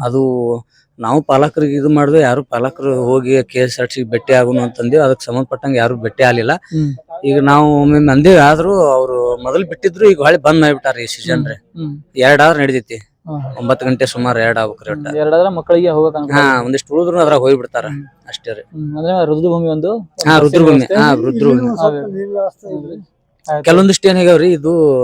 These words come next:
Speaker 1: ಜಲ್ ಜೀವನ್ ಅಂತೇಳಿ ಮನಿ ಮನಿ ನೆಳ ಮಾಡಿದ್ರಲ್ಲ.
Speaker 2: ಜೆ ಜೆ ಎಂ, ಹಾ.
Speaker 1: ಹಾ, ಜೆ ಜೆ ಎಂ, ಸಾರಿ, ಜೆ ಜೆ ಎಂ ಏನ್ ಆಗ್ಬಿಟ್ಟಾವ, ಒಂದ್ ಅರ್ಧ ಓಣ್ಯಾಗ ನೀರ ಹೋಗಂಗಿಲ್ಲ.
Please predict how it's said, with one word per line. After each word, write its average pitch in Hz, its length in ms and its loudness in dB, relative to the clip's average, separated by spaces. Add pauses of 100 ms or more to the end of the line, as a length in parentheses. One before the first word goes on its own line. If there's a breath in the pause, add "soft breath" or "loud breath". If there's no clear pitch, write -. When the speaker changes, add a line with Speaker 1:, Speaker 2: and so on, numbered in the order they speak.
(340)
Speaker 1:
ಜಲ್ 135 180 -4
ಜೀವನ್ 165 300 0
ಅಂತೇಳಿ 139 420 0
ಮನಿ 135 260 -4
ಮನಿ 143 220 -4
ನೆಳ 131 200 -2
ಮಾಡಿದ್ರಲ್ಲ. 131 400 -4 (120)
Speaker 2:
ಜೆ 156 160 0
ಜೆ 147 100 -6
ಎಂ, 143 140 -10
ಹಾ. 143 80 -14
Speaker 1:
ಹಾ, 147 180 -2
ಜೆ 143 180 2
ಜೆ 143 120 2
ಎಂ, 135 140 2
ಸಾರಿ, 127 260 -2
ಜೆ 139 180 0
ಜೆ 156 120 0
ಎಂ 190 80 4
ಏನ್ 175 220 2
ಆಗ್ಬಿಟ್ಟಾವ, 160 440 0 (120)
ಒಂದ್ 156 120 2
ಅರ್ಧ - 280 4
ಓಣ್ಯಾಗ 185 260 4
ನೀರ 175 240 6
ಹೋಗಂಗಿಲ್ಲ. 160 420 2